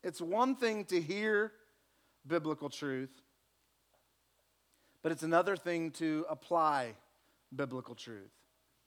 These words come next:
I believe to experience better days, and we're in a season, in a year that we've called Better Days, and this, it's not gonna end this year.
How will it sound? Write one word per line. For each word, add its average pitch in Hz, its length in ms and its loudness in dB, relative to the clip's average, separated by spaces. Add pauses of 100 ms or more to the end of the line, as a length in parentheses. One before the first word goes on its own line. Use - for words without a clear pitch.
(480)
I 208 160 12
believe 208 440 0
to 175 100 -2
experience 214 680 -2
better 190 300 8
days, 170 460 6
and 170 80 -2
we're 170 120 2
in 185 120 0
a 170 160 -2
season, 202 600 -4
in 180 140 -2
a - 20 -2
year 208 320 2
that 208 100 2
we've 170 160 2
called 160 240 2
Better 160 220 2
Days, 160 320 2
and 180 100 -6
this, 180 160 -6
it's 190 300 -10
not 190 140 2
gonna 170 200 -2
end 170 300 2
this 156 240 -4
year. 147 380 -2